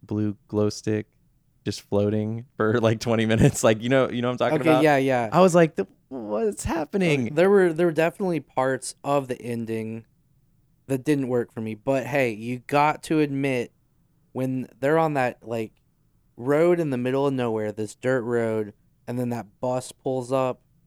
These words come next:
Speaker 2: were you
Speaker 1: Oh, that
Speaker 2: not,
Speaker 1: was a great
Speaker 2: were you
Speaker 1: scene.
Speaker 2: not freaked out?
Speaker 1: No, that was a great scene.
Speaker 2: Like,
Speaker 1: And I
Speaker 2: that
Speaker 1: thought that was gonna be,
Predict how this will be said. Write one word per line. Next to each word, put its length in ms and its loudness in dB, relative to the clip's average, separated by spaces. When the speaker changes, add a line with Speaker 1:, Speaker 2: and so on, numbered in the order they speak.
Speaker 2:
were 100 -6
you 120 2
Speaker 1:
Oh, 100 8
that 60 6
Speaker 2:
not, 80 8
Speaker 1:
was 140 6
a 40 4
great 240 4
Speaker 2:
were 40 -2
you 60 2
Speaker 1:
scene. 80 2
Speaker 2:
not 280 2
freaked 380 -2
out? 440 -2
Speaker 1:
No, 340 6
that 220 6
was 160 -2
a 60 -2
great 260 0
scene. 180 0
Speaker 2:
Like, 80 -6
Speaker 1:
And 80 0
I 60 2
Speaker 2:
that 80 4
Speaker 1:
thought 240 6
that 200 4
was 140 -6
gonna 180 -4
be, 320 -2